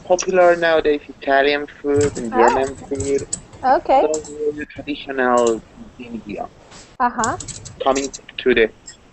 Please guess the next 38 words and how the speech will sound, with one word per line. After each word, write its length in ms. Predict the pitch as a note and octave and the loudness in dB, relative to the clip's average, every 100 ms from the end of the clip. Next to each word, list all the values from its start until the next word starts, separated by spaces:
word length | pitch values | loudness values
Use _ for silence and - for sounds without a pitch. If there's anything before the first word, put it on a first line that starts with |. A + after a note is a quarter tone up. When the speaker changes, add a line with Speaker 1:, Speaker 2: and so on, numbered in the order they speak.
| _ - | _ -2
Speaker 1:
to 60 | |
the 80 | A2+ | 4
overseas. 680 | A#2 A2+ G2+ - - - - - _ _ - | 6 6 4 0 -16 -18 -18 -18 _ _ -12
Speaker 2:
Yeah. 420 | B3+ C4 A#3+ G#3 G#3+ _ _ _ _ _ _ _ _ | -2 4 6 4 2 _ _ _ _ _ _ _ _
Cool. 280 | C#4+ A#3+ G#3 - _ _ _ _ _ _ _ - | 4 4 2 -10 _ _ _ _ _ _ _ 2
Speaker 1:
How, 80 | - | 6
Speaker 2:
All 20 | |
Speaker 1:
how 60 | C4+ | 8
Speaker 2:
right. 160 | B3 | 8
Speaker 1:
about 260 | G3+ G3+ B3+ A3 | 6 0 -2 -10
you? 120 | - - _ _ _ _ _ B3 | -10 -14 _ _ _ _ _ -2
Speaker 2:
I, 120 | C4+ - | -2 4
I 140 | D4 | 6
like 200 | G4+ B4 | 6 6
to 100 | A#4+ | 2
cook. 380 | A4 F4+ B4 - _ _ D4 | 6 6 6 -4 _ _ 0
Yeah, 300 | D4+ F4 F4+ | 6 6 6
I, 200 | E4 E4+ | 6 6
Speaker 1:
Yeah? 180 | - D4 - _ _ _ D4 | 6 2 -10 _ _ _ -6
Speaker 2:
I'm 120 | D#4 | 2
pretty 260 | G#4+ G4+ E4 | 6 8 6
busy, 520 | D#4+ D#4+ E4 F#4+ G4+ | 4 2 4 4 4
but 240 | D#4+ D4+ D4 | 6 8 8
I 100 | D#4 | 6
have, 500 | E4+ F4 E4 D#4+ D#4+ | 4 4 4 2 4
uh, 300 | C#4+ C4+ B3+ - _ - | 6 8 6 0 _ -2
kids, 540 | D#4+ D#4 D4+ D#4 C#4+ C#4 | 6 8 10 8 6 2
and 180 | C4+ | 2
so 100 | D4+ | 4
I 120 | C#4+ D4+ | 6 6
like 180 | D#4 D#4+ | 2 0
to 80 | |
cook, 540 | D4+ D#4 D4 D4 D4 B3+ | -4 4 6 6 4 0
make 240 | C4+ C4+ | 0 0
hamburgers 960 | - B3+ C#4 C#4+ D4 C#4+ C#4+ C#4+ D4 C4+ | -2 -4 -2 0 2 6 8 8 6 2
and 160 | C#4 | -4
tacos 840 | - C4 C4+ C#4 C#4+ C#4 C#4 C#4 C4 | 0 2 2 2 4 6 8 6 4
and 120 | C4+ | -4